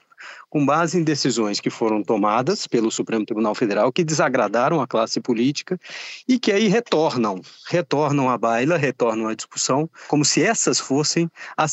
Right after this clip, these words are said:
soluções para esses problemas que os congressistas apontam. Então, me parece que, por exemplo, essa pec dois sete cinco,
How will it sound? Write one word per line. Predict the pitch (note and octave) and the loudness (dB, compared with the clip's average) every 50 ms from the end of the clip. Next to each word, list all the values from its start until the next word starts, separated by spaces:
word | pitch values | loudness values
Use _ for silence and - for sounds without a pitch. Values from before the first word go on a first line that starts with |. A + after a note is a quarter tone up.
| - D#3+ | -2 -4
soluções | - - F#3 F3 F3 E3 - - D3+ D#3 E3 - | -2 -2 0 0 0 0 0 2 2 0 0 0
para | - F3 D3+ D3 | 0 0 0 0
esses | D3 C#3 - D#3+ - | 0 0 -2 -4 -4
problemas | - - D3+ C3 A#2+ B2+ C3+ C#3 C#3+ B2+ - | -2 -4 -2 0 2 2 2 2 0 -2 -4
que | - - D3+ | -2 0 0
os | C#3+ C3 - - - _ - - - _ - | 0 0 -2 -6 -10 _ -18 -20 -16 _ -2
congressistas | D3+ C#3+ C#3+ C#3+ C3 - - D3 A#2+ - D3+ A#2+ A2+ - | 0 2 2 2 0 0 0 -2 -2 0 -2 -4 -2 -2
apontam. | D#3+ E3 - - D3 A#2+ G#2+ G#2 - F#2+ _ - - - - - - | -2 -2 0 0 0 0 0 -2 -4 -10 _ -12 -20 -18 -8 -4 -2
Então, | D#3+ G3 A3+ B3+ | 0 2 2 2
me | A#3+ | 2
parece | - G#3+ - D3+ C#3 - - | 2 2 2 2 0 0 -2
que, | - C#3+ | -2 0
por | - D3 C#3 | 0 0 0
exemplo, | B2 G#2+ A#2 G#2 - - C3+ | 2 0 0 -2 -2 0 0
essa | E3 D#3+ - D#3 | 0 0 -2 -4
pec | - - B2+ G#2+ - - | -2 0 -2 -2 -2 -4
dois | G#2+ A2+ A#2 A#2 A2 G#2 - - | -2 0 0 0 0 0 -2 -6
sete | - - B2 G#2 - - | -6 -4 -4 -4 -4 -4
cinco, | - - E3+ F3+ F3 - - A2 G2+ | -4 0 0 0 0 0 -4 -10 -12